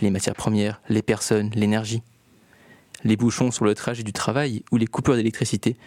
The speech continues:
sont à présent, à présent des bizarreries, tout juste étudiées par les archéologues. Enfin arrivé,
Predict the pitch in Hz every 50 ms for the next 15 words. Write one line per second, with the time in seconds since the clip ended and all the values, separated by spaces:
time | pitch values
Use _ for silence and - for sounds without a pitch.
0 | - - - - - - - - 143 131 - - 120 113 113 139 139 - - -
1 | - 123 113 - - 123 117 139 135 - - 95 107 123 131 120 117 104 95 90
2 | - 101 117 - - - _ _ _ _ - 185 165 135 123 123 - - - -
3 | 123 - 110 101 101 104 127 - - _ _ 110 98 98 98 101 98 - - 101
4 | 98 95 101 117 123 - - _ _ _ _ _ _ _ _ _ _ _ _ -
5 | _ _ _ _ _ _ 76 76 76 82 104 110 _ _ _ _ _ _ _ _
6 | _ _ _ _ _ _ _ _ _ _ _ _ _ - - - - - - -
7 | - _ _ _ _ _ _ - 107 - - - 117 107 101 95 101 101 95 110
8 | 123 147